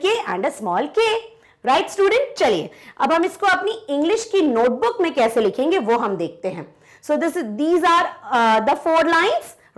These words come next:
right? कैपिटल लाइन, वेस्ट लाइन, बेस लाइन and टेल लाइन।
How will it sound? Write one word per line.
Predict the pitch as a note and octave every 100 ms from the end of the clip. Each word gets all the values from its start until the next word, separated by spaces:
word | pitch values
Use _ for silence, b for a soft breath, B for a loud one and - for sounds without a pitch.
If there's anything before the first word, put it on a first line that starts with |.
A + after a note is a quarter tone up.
| A#3+
right? | E4 C#5 - B B B
कैपिटल | C#4+ B3+ E4 F4+ F4
लाइन, | F4+ F4+ G4+ C#5 - b b F3+
वेस्ट | B3+ F#4 -
लाइन, | E4+ F4 G4 A#4 G3+
बेस | A#3+ C#4+ -
लाइन | E4 E4+
and | G4 G#4+ F#4
टेल | C#4 A#3
लाइन। | G#3 D3